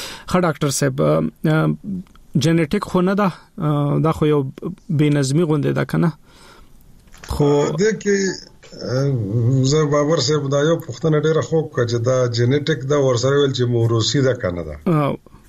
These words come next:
Speaker 1: میراثي یا ارثي ناروغي ده که نه ده؟
Speaker 2: او دې کې د پولیسایتیمیا ویرا ورته موږ وایو.
Speaker 1: او هغه جنیټیک نه وي، خو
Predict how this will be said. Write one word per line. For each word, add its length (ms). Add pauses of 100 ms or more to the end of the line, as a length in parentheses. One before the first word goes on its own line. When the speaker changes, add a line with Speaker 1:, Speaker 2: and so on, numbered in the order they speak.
(200)
Speaker 1:
میراثي 500
یا 120
ارثي 420
ناروغي 440
ده 120
که 200
نه 40
ده؟ 140 (760)
Speaker 2:
او 160
دې 260
کې 160
د 360 (140)
پولیسایتیمیا 1040 (140)
ویرا 260
ورته 260
موږ 260
وایو. 240 (280)
Speaker 1:
او 320 (320)
هغه 160
جنیټیک 560
نه 100
وي، 180
خو 300